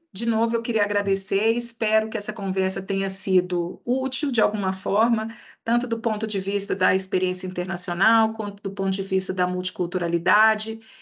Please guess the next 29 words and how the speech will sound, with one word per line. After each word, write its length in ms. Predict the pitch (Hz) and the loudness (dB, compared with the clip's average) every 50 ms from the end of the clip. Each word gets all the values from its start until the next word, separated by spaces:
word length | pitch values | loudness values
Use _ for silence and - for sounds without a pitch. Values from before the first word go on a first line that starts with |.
| - - - - - _ _ | -20 -20 -20 -20 -20 _ _
É, 800 | - 196 190 196 196 196 196 190 190 190 190 190 190 190 190 196 | -4 -2 0 0 2 2 2 2 4 4 4 4 4 4 2 2
me 180 | 190 208 226 | 2 2 2
coloco 320 | 226 247 226 226 220 220 220 | 2 4 4 2 2 0 0
à 40 | 214 | -4
disposição, 800 | - - - 208 202 190 190 190 - - 247 254 247 247 254 240 | -4 -4 -4 -4 -4 -4 -6 -4 -2 0 2 2 2 2 0 -2
quem 180 | - 220 220 | -2 -2 -2
quiser 800 | 220 220 208 190 190 190 190 190 185 185 185 180 190 202 - - - _ _ _ _ _ _ _ _ - - | -4 -4 -4 -2 0 0 2 2 2 2 0 0 -2 -2 -6 -10 -18 _ _ _ _ _ _ _ _ -10 -6
entrar 340 | 196 202 196 202 196 196 202 | -6 -4 0 2 2 2 2
em 40 | 196 | 2
contato 440 | - 196 190 190 190 185 185 185 - | 0 -2 0 2 4 2 2 0 -4
comigo 480 | - 170 180 196 226 247 247 233 220 | -6 -6 -2 0 2 2 2 0 -2
pelo 220 | 214 - 190 190 190 | 0 0 2 2 2
LinkedIn, 720 | 185 190 185 - 190 180 175 - 180 220 240 254 247 240 | 2 0 0 2 0 0 0 -2 0 0 2 2 2 2
se 100 | 233 - | 2 0
eu 60 | 196 | 0
puder 260 | 190 196 190 196 185 | 0 0 2 2 2
ajudar 580 | 185 185 185 - 175 170 185 196 202 220 196 - | 2 0 -2 -4 0 2 4 4 4 4 2 0
com 60 | 190 | -4
alguma 480 | 185 175 - 185 190 185 185 175 175 - _ _ - - - _ _ - | -4 -4 -2 -2 -2 -2 -2 -2 -4 -8 _ _ -20 -20 -20 _ _ -2
questão 560 | - 190 190 190 - 214 202 202 196 196 196 | 0 2 2 2 2 0 0 0 -2 -4 -4
em 80 | 190 | 0
particular, 720 | 190 185 190 185 - - - 214 190 190 202 214 233 233 233 226 | 0 0 0 0 -2 -4 -2 0 2 4 4 4 4 2 -2 -8
estou 340 | 208 196 - - - 202 196 | -10 -10 -10 -8 -6 -6 -4
às 220 | 196 190 185 - 202 | -4 -4 -6 -6 -2
ordens, 600 | 208 226 254 269 254 262 277 302 294 - - - _ - - - - _ _ | 0 0 0 0 -2 -4 -6 -6 -8 -10 -14 -20 _ -20 -20 -20 -20 _ _
e 120 | - 240 240 | -6 -2 0
desejo 460 | 254 262 233 220 240 240 247 240 240 | 2 2 4 6 6 4 4 2 0
boa 240 | 220 247 254 262 262 | -2 -2 -2 0 -2
sorte 720 | 269 - - 220 214 208 220 240 233 - - 254 247 240 | -4 -6 -4 -4 -2 -2 -2 -2 -4 -6 -6 -6 -8 -10